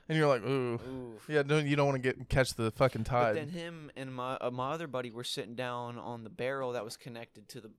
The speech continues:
Speaker 2: thing, and they were, like, taking it. I was like, "Dude, just hop in." I even asked the, there was this cool fisherman guy who, uh, hooked us. I think, no, it wasn't him. This other guy gave us bait, but Greg
Speaker 1: <laughs>
Speaker 2: was down there fishing, and I was like, "Hey, Greg,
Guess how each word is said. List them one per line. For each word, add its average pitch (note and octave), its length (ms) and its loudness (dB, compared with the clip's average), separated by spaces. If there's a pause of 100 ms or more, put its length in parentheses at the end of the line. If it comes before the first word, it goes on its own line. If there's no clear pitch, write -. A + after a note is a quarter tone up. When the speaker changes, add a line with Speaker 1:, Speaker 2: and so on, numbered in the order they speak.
(260)
Speaker 2:
thing, C3+ 340 -12
and B2 80 -14
they A#2+ 80 -14
were, A2+ 80 -12
like, G2 200 -16
taking B2+ 260 -14
it. A#2 60 -18
I A#2 100 -14
was A2+ 100 -14
like, G#2+ 180 -18
"Dude, C#3+ 240 -10 (100)
just - 200 -14 (320)
hop C3 360 -6
in." D3+ 240 -2
I C3 120 -2
even D#3 160 -6
asked C3+ 260 -8
the, A#2+ 120 -2
there A#2+ 140 -6
was A#2+ 80 -10
this A2+ 120 -10
cool C#3+ 200 -8
fisherman B2 460 -8
guy A2+ 240 -4
who, A2+ 160 -12
uh, G2 200 -8 (480)
hooked - 220 -18
us. A#2+ 160 -16 (100)
I A2 80 -12
think, C3 240 -18
no, G2+ 180 -16
it F2 80 -14
wasn't - 240 -20
him. - 320 -20 (580)
This G#2 100 -20
other G#2 140 -8
guy E2 200 -12
gave D2 220 -14
us - 140 -20
bait, C2 340 -14
but - 220 -16
Greg C3+ 320 -4
Speaker 1:
<laughs> - 320 -10
Speaker 2:
was A#2+ 140 -12
down B2+ 220 -4
there A#2+ 120 -10
fishing, A#2 600 -10
and A#2+ 120 -10
I A#2 60 -8
was A#2 100 -10
like, A#2+ 120 -16
"Hey, C#3+ 100 -14
Greg, C#3 420 -8